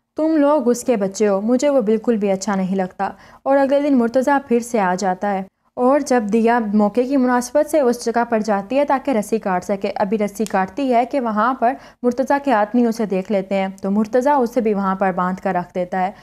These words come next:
और फिर गन निकाल लेता है कि "मैं मार दूँगा तुम सबको।" समरा और दिया ज़्यादा डर जाती हैं कि अब क्या होगा। इधर से जब फ़खरी घर आता है तो उसका भाई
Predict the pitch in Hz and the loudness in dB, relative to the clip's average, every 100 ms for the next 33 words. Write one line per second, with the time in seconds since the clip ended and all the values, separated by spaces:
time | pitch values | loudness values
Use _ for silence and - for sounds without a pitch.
0 | - - - 240 285 285 240 226 - - | -20 -12 -2 2 2 0 0 -2 -8 -2
1 | 220 226 226 202 185 190 185 190 180 - | 0 2 2 0 -2 0 -2 -2 -4 -6
2 | - 269 277 214 202 220 214 208 202 202 | -4 0 2 2 2 0 -2 -2 -2 -4
3 | 196 202 196 202 - - - - 320 302 | -6 -6 -2 -2 -2 -8 -20 -4 0 0
4 | 302 320 320 - _ - 240 269 214 214 | 2 2 0 -6 _ -2 0 2 2 0
5 | 208 208 196 196 185 175 208 190 202 214 | 0 -2 0 0 0 -2 -2 -2 -2 -2
6 | 196 196 _ - 277 277 277 202 202 208 | -2 -6 _ -2 0 0 0 2 2 2
7 | 180 185 185 _ _ _ _ _ _ _ | 0 -2 -4 _ _ _ _ _ _ _
8 | - 294 294 330 330 302 294 294 240 247 | -4 -2 2 0 0 0 0 0 -4 -2
9 | 269 226 233 233 202 208 226 262 285 277 | -2 2 2 2 0 0 0 2 0 0
10 | 269 196 190 196 | -4 0 0 -2